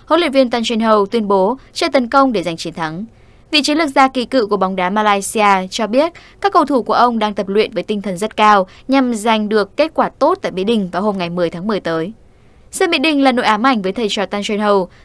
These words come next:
từng hai lần gần nhất thua ở đây. Vòng bảng A F F Cup hai không mười tám, tuyển Malaysia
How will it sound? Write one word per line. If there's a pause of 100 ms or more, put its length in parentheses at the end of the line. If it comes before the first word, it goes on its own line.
(160)
từng
hai
lần
gần
nhất
thua
ở
đây. (500)
Vòng
bảng
A
F
F
Cup
hai
không
mười
tám, (220)
tuyển
Malaysia